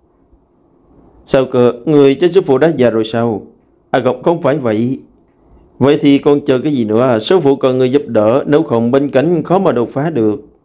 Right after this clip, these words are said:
Ờ? Cái tứ gì thế này? Sư, sư phụ.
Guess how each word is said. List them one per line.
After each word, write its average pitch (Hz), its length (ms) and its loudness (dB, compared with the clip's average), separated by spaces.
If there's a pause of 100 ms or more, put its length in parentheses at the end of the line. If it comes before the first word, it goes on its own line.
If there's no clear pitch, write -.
(800)
Ờ? 117 220 0 (1080)
Cái 131 500 0 (140)
tứ 175 260 4
gì 147 140 2
thế 160 120 -2
này? 113 360 0 (2750)
Sư, 127 540 -2 (160)
sư 185 280 2
phụ. 117 480 -2